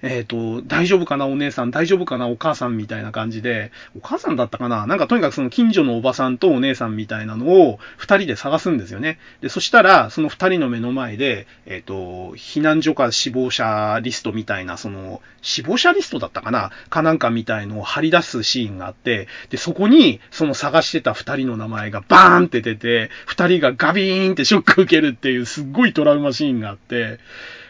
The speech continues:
だからそれがね、前半パートなんですよね、確か。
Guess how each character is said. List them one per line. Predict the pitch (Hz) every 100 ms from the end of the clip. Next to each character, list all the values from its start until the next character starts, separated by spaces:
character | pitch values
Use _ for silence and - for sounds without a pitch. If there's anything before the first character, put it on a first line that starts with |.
| _
だ | 165
か | 147
ら |
そ | 127 254
れ | 311
が | 302
ね、 | 277 170
前 | 170 185
半 | 190 185
パ | 175 190
ー | 165
ト | 123
な | 90
ん |
で | 85
す |
よ | 123
ね、 | 180
確 | 127 -
か。 | 90 -